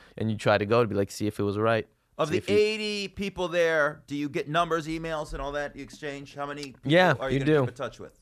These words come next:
Speaker 1: Uh, we'll see. I, there are a couple New Yorkers that were there that, you know, you're, that would like to meditate together here. They wanna set stuff up. So maybe I'll, I'll keep in touch with the locals. That would be nice. There's a, there's a, a meditation hall that's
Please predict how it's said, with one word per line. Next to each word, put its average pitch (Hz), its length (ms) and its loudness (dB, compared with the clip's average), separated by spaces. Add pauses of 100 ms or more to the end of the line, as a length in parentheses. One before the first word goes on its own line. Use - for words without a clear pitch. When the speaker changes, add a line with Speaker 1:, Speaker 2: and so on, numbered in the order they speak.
(140)
Speaker 1:
Uh, 196 640 6
we'll 175 160 0
see. 120 440 0
I, 135 180 0 (920)
there 175 100 6
are 170 40 6
a - 20 -2
couple 196 320 4
New 175 140 4
Yorkers 165 480 4
that 113 180 6
were 107 120 4
there 104 300 6
that, 104 260 2 (180)
you 120 100 -4
know, 104 120 0
you're, 101 260 -2 (100)
that 98 140 2
would 98 140 0
like 101 200 2
to 107 100 -6
meditate 98 540 -4
together 98 420 -2
here. 98 280 -2
They 95 80 0
wanna 92 240 -2
set - 240 -4
stuff - 260 -6
up. 95 260 -4
So 98 160 -6
maybe 107 280 -4
I'll, 101 180 0 (100)
I'll 101 120 -2
keep - 200 -10
in 101 80 -6
touch 95 260 -6
with - 100 -12
the 98 80 -2
locals. 98 500 -4 (800)
That 117 80 -2
would 117 80 -4
be 110 80 -6
nice. 101 240 -6
There's 117 240 2
a, 117 60 2
there's 113 400 2
a, 110 460 4 (800)
a 113 60 -4
meditation 120 560 0
hall 131 240 4
that's - 240 0